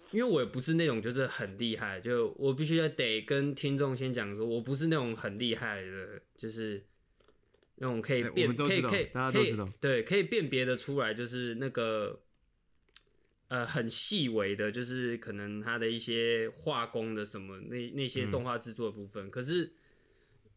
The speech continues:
Speaker 1: 如果连我这种白痴都辨别得出来，这是一部干作画很精美的作品，那他就是真的，
Speaker 2: <laughs>
Speaker 1: 他就是真的很厉害。
Speaker 2: 他就真的作画很精美了。
Speaker 1: 对，他就是真的作画很精美了。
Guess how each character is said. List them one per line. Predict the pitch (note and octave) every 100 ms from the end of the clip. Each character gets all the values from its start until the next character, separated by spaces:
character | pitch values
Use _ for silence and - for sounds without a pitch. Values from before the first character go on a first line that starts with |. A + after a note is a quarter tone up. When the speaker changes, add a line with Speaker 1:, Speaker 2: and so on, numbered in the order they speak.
| _ _ _
Speaker 1:
如 | C#3 F3
果 | G#3 C3+
连 | B2 E3
我 | C#3
这 | A#2+ C#3+
种 | B2 A2
白 | A2 A#2+
痴 | - C3
都 | C3+ C3+
辨 | - C3+
别 | A2 A2
得 | A2+
出 | - A#2+
来， | A2
这 | G#2 B2+
是 | C3+
一 | B2
部 | A#2 B2+ A#2
干 | C3 A#2+ A2
作 | D3+ C3
画 | C3 A#2+
很 | G#2+
精 | G#2 A#2
美 | A2+
的 | G2+
作 | G2+ A2
品， | G2+ G2
那 | A#2+
他 | A#2+
就 | A#2+
是 | C#3 C3 B2+
真 | A2+
的， | G#2+
Speaker 2:
<laughs> |
Speaker 1:
他 | G#2 C#3
就 | D3
是 | C#3
真 | C#3+
的 |
很 | D3
厉 |
害。 |
Speaker 2:
他 | C#3
就 |
真 |
的 | C3+
作 | A#2 B2+
画 |
很 | A2
精 | G2 G2
美 | G2
了。 |
Speaker 1:
对， | G#2+ B2+
他 | C#3+
就 | D#3
是 | D3
真 | D3 C3+
的 |
作 | B2+ C3
画 | B2
很 | A2 G2
精 | G#2
美 | G2+ F#2+
了。 | A2 B2+